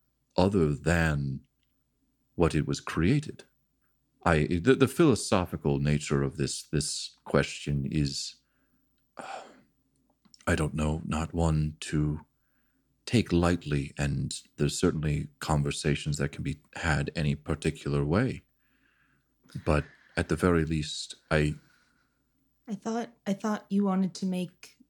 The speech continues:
Speaker 2: a true A I to have there be more of us, not to bring back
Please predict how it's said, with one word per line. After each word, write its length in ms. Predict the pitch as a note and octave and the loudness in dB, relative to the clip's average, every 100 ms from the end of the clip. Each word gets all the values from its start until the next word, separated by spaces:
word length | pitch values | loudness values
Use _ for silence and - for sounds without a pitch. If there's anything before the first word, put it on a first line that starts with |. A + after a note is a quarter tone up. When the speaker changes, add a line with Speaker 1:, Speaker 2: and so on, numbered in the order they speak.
| _ | _
Speaker 2:
a 100 | F3+ | -8
true 340 | E3+ - F#3+ F3+ | -6 -4 -2 -2
A 180 | E3+ | -2
I 420 | E3+ F3 F3 F3 E3 | -2 -4 -4 -6 -8
to 420 | - F3 F3 E3+ D#3+ _ _ _ _ _ _ _ _ _ _ _ - | -12 -10 -10 -10 -14 _ _ _ _ _ _ _ _ _ _ _ -10
have 200 | F3+ E3+ - | -8 -8 -8
there 280 | F#3 F3+ E3 - | -6 -4 -6 -6
be 180 | F3 E3+ | -4 -2
more 420 | E3+ E3+ E3+ E3+ | -2 -4 -4 -6
of 160 | D#3 | -8
us, 600 | - F3+ F3+ - - - - | -10 -8 -8 -10 -12 -14 -12
not 280 | F3 F3 - - | -10 -10 -12 -18
to 380 | - F3 F#3+ D#3 _ _ _ _ _ _ _ _ _ - - | -14 -10 -10 -12 _ _ _ _ _ _ _ _ _ -20 -8
bring 320 | G3+ F#3 F3+ | -2 0 0
back 560 | F3+ F3+ F#3 E3+ - - | -2 -2 -4 -6 -12 -18